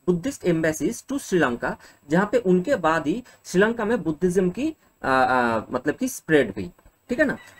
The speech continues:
तो इसके बारे में भी इन एडिक्ट के, इन एडिक्ट से पता चलता है। उसके बाद देखिए,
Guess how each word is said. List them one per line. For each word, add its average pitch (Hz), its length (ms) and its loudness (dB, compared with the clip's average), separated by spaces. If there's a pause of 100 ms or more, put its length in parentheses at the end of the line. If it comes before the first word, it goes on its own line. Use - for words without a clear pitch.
तो 262 60 -2
इसके 214 300 -2
बारे 202 240 2
में 185 140 0
भी 277 220 -6
इन 165 200 0 (100)
एडिक्ट 156 320 0
के, 269 100 -4 (140)
इन 147 120 -2
एडिक्ट 143 260 -2
से - 80 -4
पता 113 260 -4
चलता 92 300 -8
है। 87 120 -14 (1080)
उसके 285 200 0
बाद 262 200 2
देखिए, 233 480 4